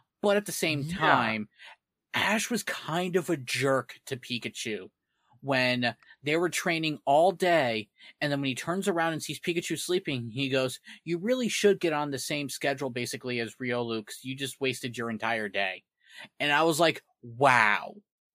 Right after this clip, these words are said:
Speaker 1: what a jerk."
Speaker 2: Yeah. I didn't like, I mean, I didn't like that, but I, I think more I just don't like the episode 'cause I feel like it's,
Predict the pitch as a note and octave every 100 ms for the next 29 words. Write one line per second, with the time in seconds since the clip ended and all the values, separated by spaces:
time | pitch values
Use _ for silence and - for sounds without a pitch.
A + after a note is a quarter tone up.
0 | _ A#2+ A#2+ C#3 D3 D3 C3 B2 - E3+
1 | A#3+ G#3+ G3+ G3 - _ _ _ _ G3
2 | G#3+ D#4 G4 A#4+ G#3+ G3+ G3 - E3+ G3+
3 | F#3+ A3+ G#3 F3+ C3+ A2+ A2+ B2+ E3 -
4 | D3 D#3 - G#3 D4+ D4+ - _ _ _
5 | _ _ - A3+ - F4+ F3+ D3 D3+ G#3
6 | F3+ D#3+ D#3+ F#3+ F3 E3+ E3 A#2+ A2+ F3
7 | E3+ G#3+ A3 - D#3+ D#3+ D3 E3+ F#3+ A3+
8 | A3+ - -